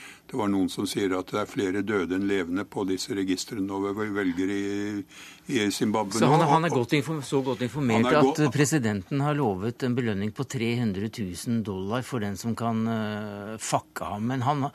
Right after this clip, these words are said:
Speaker 2: han har da også forutsagt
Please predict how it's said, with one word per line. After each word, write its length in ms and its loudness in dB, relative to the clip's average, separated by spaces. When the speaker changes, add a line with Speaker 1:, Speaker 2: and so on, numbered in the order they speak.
Speaker 2:
han 160 2
har 380 4
da 160 4
også 480 0
forutsagt 1500 -2